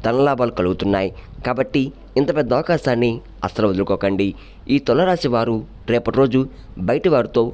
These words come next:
కొంచెం ఆచితూచి మాట్లాడండి. ఎవరితో గొడవలు పడకండి. దానివల్ల మీకే నష్టం జరిగే అవకాశం ఎక్కువగా ఉంటుంది. మీ సంపాదన విషయాలు ఎవరికి కూడా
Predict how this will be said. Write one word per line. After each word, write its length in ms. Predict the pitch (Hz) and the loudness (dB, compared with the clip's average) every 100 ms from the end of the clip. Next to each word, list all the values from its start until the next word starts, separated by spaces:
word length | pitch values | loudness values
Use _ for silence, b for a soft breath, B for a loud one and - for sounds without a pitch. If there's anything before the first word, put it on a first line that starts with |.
| - | -2
కొంచెం 340 | 101 98 117 - - - - | 0 2 0 -2 -12 -20 -4
ఆచితూచి 560 | 123 - 175 117 104 117 | -4 0 0 0 0 0
మాట్లాడండి. 680 | 95 87 95 98 98 104 98 B B - | 0 0 0 0 0 0 -4 B B -4
ఎవరితో 540 | 131 160 180 147 151 - - | 0 0 0 0 -2 -6 -4
గొడవలు 260 | 92 98 | 0 0
పడకండి. 560 | 95 98 101 98 101 92 B B B | -2 -2 -2 0 -2 -4 B B B
దానివల్ల 540 | 98 120 131 160 143 147 - 101 | -4 0 0 2 0 -4 -4 0
మీకే 300 | 127 147 147 | 2 2 0
నష్టం 340 | 117 - 113 | 0 -2 0
జరిగే 220 | 98 95 | 0 2
అవకాశం 480 | 95 90 95 - 160 - - | 0 0 -2 -2 -6 -8 -6
ఎక్కువగా 340 | 90 98 95 | -2 2 2
ఉంటుంది. 500 | 98 95 98 98 92 B B B 117 | 2 2 2 2 0 B B B 0
మీ 160 | 147 | 0
సంపాదన 460 | 147 123 - 180 156 | 2 -2 0 0 0
విషయాలు 420 | 113 - 104 110 - | 0 0 -2 -2 -2
ఎవరికి 260 | 95 107 113 | 0 0 0
కూడా 160 | 107 | -2